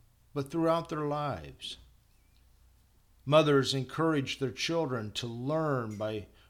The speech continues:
reading and writing, and they encourage comfort and counsel with their children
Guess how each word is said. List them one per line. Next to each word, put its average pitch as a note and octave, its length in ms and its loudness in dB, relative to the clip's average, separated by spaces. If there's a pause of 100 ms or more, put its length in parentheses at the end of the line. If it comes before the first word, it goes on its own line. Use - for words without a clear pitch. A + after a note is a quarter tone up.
(100)
reading C#3 640 0
and G#2 320 -10
writing, C3+ 600 2 (800)
and C#3+ 140 -2
they D3 120 2
encourage C#3 560 -2
comfort D3+ 500 -2
and G2+ 280 -12
counsel E3+ 560 -4
with A2 160 -8
their G2+ 120 -10
children F#2 540 -8